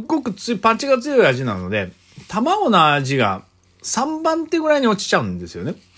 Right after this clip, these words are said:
で、食感だけ、その白身の食感だけが残っていくのと、その、サラダ風にしてるんで、舌触りだけが残るような感じになるんで、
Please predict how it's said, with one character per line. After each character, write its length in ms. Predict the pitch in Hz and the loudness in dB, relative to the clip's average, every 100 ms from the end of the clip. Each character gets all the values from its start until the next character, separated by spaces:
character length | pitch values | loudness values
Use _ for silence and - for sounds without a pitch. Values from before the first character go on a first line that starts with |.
| - _ _ | -20 _ _
で、 260 | 226 202 - _ | 4 4 2 _
食 320 | - - 247 247 | -4 2 2 0
感 240 | - 349 370 | 0 2 2
だ 100 | 359 | -2
け、 140 | 330 | -2
そ 100 | 226 | -2
の 80 | 165 | -2
白 260 | - 302 | -2 0
身 80 | 339 | 0
の 120 | 349 | 0
食 220 | 294 269 - | -2 -4 -6
感 240 | 320 339 | -6 -2
だ 100 | 339 | -2
け 140 | 330 330 | -2 0
が 160 | 214 | 2
残 300 | 165 165 185 | 2 0 0
っ 80 | 185 | 0
て 200 | _ 139 | _ -2
い 60 | 123 | 0
く 80 | |
の 120 | 120 123 | -2 2
と、 280 | 247 220 | 6 6
そ 120 | 156 147 | 4 -2
の、 160 | 127 127 - - _ _ _ - | -4 -6 -16 -20 _ _ _ -8
サ 180 | - 202 | 2 4
ラ 80 | 226 | 6
ダ 140 | 247 | 4
風 180 | 240 247 | 2 2
に 140 | 247 | 0
し 80 | - | 0
て 100 | 262 | -2
る 100 | 247 | 0
ん 120 | 175 | 0
で、 240 | 175 147 - _ _ - | 2 0 -2 _ _ -12
舌 260 | - 262 | -2 0
触 180 | 254 262 | 2 2
り 80 | 262 | 0
だ 140 | 262 | -2
け 100 | 254 | -2
が 140 | 240 151 | -2 -2
残 260 | 127 131 | -2 0
る 80 | 113 | -2
よ 60 | 87 | -4
う 20 | |
な 80 | 85 | -8
感 220 | 90 87 | -8 -6
じ 100 | 87 | -8
に 60 | |
な 160 | 87 85 | -8 -10
る 60 | 76 | -12
ん 120 | 76 | -14
で、 300 | 92 87 | -10 -10